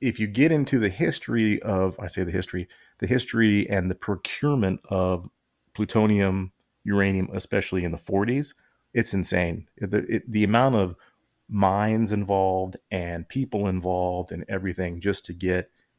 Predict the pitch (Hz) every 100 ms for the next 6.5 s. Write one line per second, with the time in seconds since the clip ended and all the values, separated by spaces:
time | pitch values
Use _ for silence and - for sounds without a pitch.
0 | _ - 139 101 95 - - - 98 90
1 | 92 98 95 104 90 90 92 98 92 120
2 | 180 98 95 92 _ _ _ _ _ _
3 | _ 92 95 90 123 110 - 104 - 95
4 | 92 92 92 101 87 _ _ 98 - _
5 | _ _ - 95 87 90 87 90 87 90
6 | 87 87 - 90 87